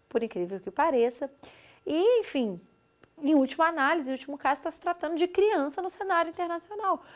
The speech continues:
Porque, vamos pensar um pouquinho nas relações jurídicas dessa criança que tá, tá nascendo?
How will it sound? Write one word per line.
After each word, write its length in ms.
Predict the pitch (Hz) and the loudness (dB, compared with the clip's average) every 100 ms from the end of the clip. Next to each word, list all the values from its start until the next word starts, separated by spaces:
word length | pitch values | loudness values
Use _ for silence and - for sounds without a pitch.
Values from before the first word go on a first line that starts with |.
| - | -18
Porque, 260 | - - 370 - - _ _ | -6 -6 -6 -10 -20 _ _
vamos 180 | 381 571 | 0 4
pensar 240 | 508 320 | 2 4
um 40 | |
pouquinho 260 | 254 233 226 | -2 -2 -2
nas 100 | 214 | 0
relações 380 | 208 196 - 202 | 2 2 0 -4
jurídicas 460 | 190 247 269 220 | -4 -4 -2 0
dessa 200 | 196 196 | 0 -2
criança 440 | 196 196 196 190 185 | -6 -6 -6 -6 -8
que 100 | - | -6
tá, 220 | 185 180 - _ _ _ | -4 -4 -6 _ _ _
tá 100 | 208 | -2
nascendo? 480 | 190 175 277 311 254 | 0 0 0 2 0